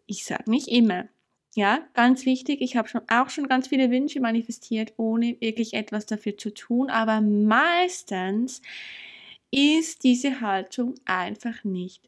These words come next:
realistisch. Und ich mache hier kurz ein Beispiel, ja. Und wie gesagt, ich habe gesagt, diese Folge wird spicy, ja.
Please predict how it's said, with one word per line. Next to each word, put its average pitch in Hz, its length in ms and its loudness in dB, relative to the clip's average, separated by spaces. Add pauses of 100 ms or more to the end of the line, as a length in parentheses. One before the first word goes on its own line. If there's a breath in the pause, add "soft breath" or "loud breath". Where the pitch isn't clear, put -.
realistisch. 226 640 0
Und 190 80 -2
ich 190 120 -4
mache 202 180 -2
hier 214 140 -2
kurz 302 500 0
ein 302 220 0
Beispiel, 214 680 0
ja. 202 340 2
Und 285 120 0
wie 302 120 2
gesagt, 285 540 2
ich 269 160 0
habe - 100 0
gesagt, 294 600 4 (500 loud breath)
diese 262 260 8
Folge 262 400 4
wird 285 180 0
spicy, 226 880 2
ja. 226 300 4